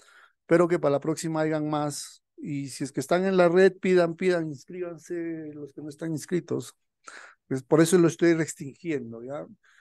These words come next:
Recuerden muy bien que la educación también tiene una variable, un indicador en que tiene que ser restringido. Sé que hay educación abierta, se le, se le llama, nosotros le llamamos Open A I, es decir, educación o conocimiento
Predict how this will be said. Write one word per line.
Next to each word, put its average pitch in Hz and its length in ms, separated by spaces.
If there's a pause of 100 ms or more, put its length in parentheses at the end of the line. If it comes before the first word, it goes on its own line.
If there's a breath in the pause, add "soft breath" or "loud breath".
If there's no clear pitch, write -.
(140 soft breath)
Recuerden 170 340
muy 170 120
bien 165 160
que 165 120
la 147 100
educación 143 420
también 147 600 (360)
tiene 160 280
una 160 160
variable, 151 420
un 147 100
indicador 143 480
en 139 80
que 131 120
tiene 135 200
que 131 120
ser 135 160
restringido. 123 760 (640 soft breath)
Sé 190 320
que 151 180
hay 147 260
educación 139 460
abierta, 135 460
se 123 120
le, 131 400
se - 140
le 123 100
llama, 131 400
nosotros 131 440
le 139 120
llamamos 131 460
Open 135 300
A 131 160
I, 143 240
es 127 140
decir, 127 400 (500 soft breath)
educación 135 500
o 135 80
conocimiento 127 1160